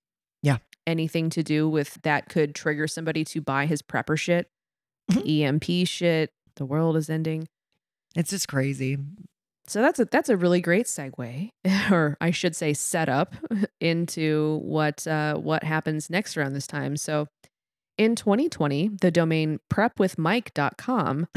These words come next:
Speaker 1: <laughs> They're getting better.
Speaker 2: Yeah, <laughs> he did. He was thinking, they, I bet that there was a conversation internally at the time where he was like, "Prep with the health ranger." And they were like, "Dude, we can't. We can't anymore. Just
Speaker 1: Yeah.
Speaker 2: call you. Your name is Mike. We're gonna call you Mike."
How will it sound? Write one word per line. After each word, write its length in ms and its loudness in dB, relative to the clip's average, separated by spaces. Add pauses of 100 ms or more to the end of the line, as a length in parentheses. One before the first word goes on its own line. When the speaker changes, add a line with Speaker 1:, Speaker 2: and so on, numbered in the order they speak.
Speaker 1:
<laughs> 1040 -2
They're 100 6
getting 280 4
better. 300 2 (140)
Speaker 2:
Yeah, 320 6
<laughs> 20 -4
he 160 8
did. 220 6
He 120 6
was 180 4
thinking, 380 2
they, 380 2
I 80 6
bet 160 4
that 100 -4
there 120 6
was 120 4
a 40 -4
conversation 840 0 (120)
internally 500 2
at 60 0
the 80 -2
time 240 0
where 100 2
he 120 2
was 120 0
like, 220 2 (560)
"Prep 400 4
with 200 4
the 120 6
health 460 4
ranger." 380 2
And 120 0
they 80 6
were 80 4
like, 200 2
"Dude, 280 2
we 140 2
can't. 580 0
We 140 4
can't 340 6
anymore. 460 6
Just 220 0
Speaker 1:
Yeah. 160 6
Speaker 2:
call 140 6
you. 100 4
Your 100 4
name 160 6
is 100 0
Mike. 400 2
We're 160 4
gonna 100 2
call 160 2
you 120 4
Mike." 400 2